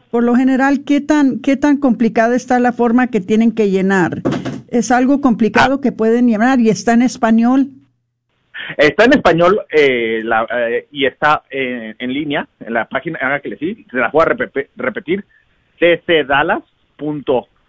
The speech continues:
Speaker 2: org.
Speaker 1: Ok.
Speaker 2: Este, y les voy a dar también un número de teléfono
Speaker 1: Ok.
Speaker 2: para que puedan llamar ahí. A ver, déjenme, lo, lo tengo aquí.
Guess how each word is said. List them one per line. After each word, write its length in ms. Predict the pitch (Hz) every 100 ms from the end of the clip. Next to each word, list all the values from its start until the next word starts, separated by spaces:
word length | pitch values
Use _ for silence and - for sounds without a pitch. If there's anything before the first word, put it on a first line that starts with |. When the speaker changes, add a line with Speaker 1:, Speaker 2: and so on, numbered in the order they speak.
| _ _ _ _ -
Speaker 2:
org. 300 | 147 180 359 _ _ _ _ -
Speaker 1:
Ok. 180 | 180 190 185 214 - _ _ _ -
Speaker 2:
Este, 580 | 170 143 _ 131 131 - _ _ _ -
y 420 | 202 220 240 -
les 280 | - 170 160
voy 240 | - 170 202
a 80 | 196
dar 220 | 185 202
también 360 | 190 175 170 180
un 140 | 160 165
número 300 | 170 208 202
de 40 |
teléfono 500 | - 113 113 127 277 _ _ _
Speaker 1:
Ok. 500 | - _ - 190 180
Speaker 2:
para 240 | 117 -
que 100 | 123
puedan 360 | 107 135 147 165
llamar 240 | 123 123 131
ahí. 340 | 135 123 165 _ _ -
A 60 |
ver, 140 | 107 107
déjenme, 360 | 117 139 151 - 110 113
lo, 360 | 110 101 95 -
lo 400 | 110 104 98 -
tengo 380 | 120 139 160 139
aquí. 440 | 85 - 113 202